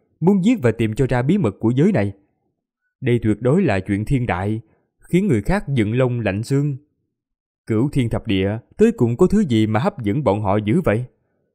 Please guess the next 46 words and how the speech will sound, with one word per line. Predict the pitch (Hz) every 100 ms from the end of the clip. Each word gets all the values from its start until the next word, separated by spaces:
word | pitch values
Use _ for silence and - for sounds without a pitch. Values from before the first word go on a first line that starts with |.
| _ _ -
Ngoài | 104 104 101
ra, | 113 117 117
An | - 131 127
Lan, | 135 127 120
Du | 151 143
Đà | 104 98
từng | 95 110 98
nói, | 123 208 233 _ _ -
muốn | 170 214 208
tiếp | 240
dẫn | 117 107
mấy | 180 165
vị | 104
đạo | 104 101
huynh | 113 123
trở | 110 107
về, | 123 107 98 - _
việc | 120 143
này | 151 147
càng | 147 147
khiến | - 208 240 123
người | 110
ta | 131
sợ | - 98
hãi | 101 110
hơn. | 175 156 156 - _ _ _ -
Đừng | 123 113
nói | 120 190
là | 117 104
mấy | 117 180
vị | 110 104
đại | 95 110
kỵ | 104 104
sĩ, | 101 98 156 196 110
dù | 110
là | 110
bản | 107 113 160
thân | 151 131
đại | 107
trưởng | 113 110
lão | 98 127
cũng | 170 120 143
tê | 147 139
dại | 101 107
da | 139 131
đầu. | 110